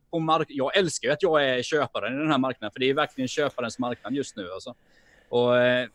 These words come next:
så på så sätt så är det ju bra för mig. Vad det gäller bilindustrin så är ju den, för Europa är den extremt viktig, speciellt, ja,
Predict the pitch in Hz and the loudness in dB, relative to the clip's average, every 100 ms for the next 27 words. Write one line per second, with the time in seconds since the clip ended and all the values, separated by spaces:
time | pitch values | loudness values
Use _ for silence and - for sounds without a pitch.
0 | _ - 147 143 170 165 165 156 - 151 | _ -8 -6 -4 0 0 2 -2 -2 -2
1 | 143 143 139 131 131 123 120 151 151 170 | 0 -2 0 -2 0 0 0 -2 0 2
2 | 151 175 170 135 127 - 147 165 - 185 | 0 0 -2 0 -2 -2 -2 -2 -2 -2
3 | 165 160 151 135 135 - 151 143 143 117 | 0 2 2 2 -2 0 4 4 4 -2
4 | 165 165 151 143 127 - - - 143 113 | 2 4 4 0 -6 -10 -10 -6 -2 0
5 | 104 104 165 - 101 - 127 131 123 - | -2 -4 -8 -6 -12 -12 -2 -2 -2 -8